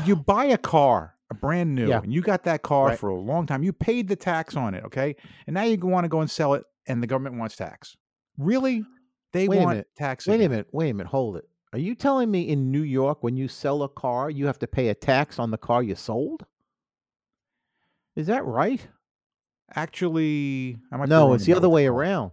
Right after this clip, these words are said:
Speaker 2: No, no.
Speaker 1: I might be wrong
Speaker 2: No,
Speaker 1: on
Speaker 2: no,
Speaker 1: that
Speaker 2: it's
Speaker 1: with
Speaker 2: the
Speaker 1: the
Speaker 2: other,
Speaker 1: car.
Speaker 2: it's the other way around.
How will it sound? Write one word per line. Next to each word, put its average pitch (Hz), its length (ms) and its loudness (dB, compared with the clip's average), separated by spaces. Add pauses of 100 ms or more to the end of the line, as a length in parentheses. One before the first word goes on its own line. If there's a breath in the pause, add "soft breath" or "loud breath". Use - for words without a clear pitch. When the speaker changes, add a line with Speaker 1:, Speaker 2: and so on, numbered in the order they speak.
(120)
Speaker 2:
No, 139 80 -2
no. 160 200 -2
Speaker 1:
I - 20 -4
might 147 140 -8
be 120 60 -10
wrong 113 120 -4
Speaker 2:
No, 135 60 -2
Speaker 1:
on 139 40 0
Speaker 2:
no, 131 100 -2
Speaker 1:
that 113 60 0
Speaker 2:
it's - 40 0
Speaker 1:
with - 60 -10
Speaker 2:
the - 40 -6
Speaker 1:
the 127 100 2
Speaker 2:
other, 143 120 2
Speaker 1:
car. - 160 -8
Speaker 2:
it's 135 140 0
the 147 120 -2
other 175 160 2
way 127 180 2
around. 107 440 -2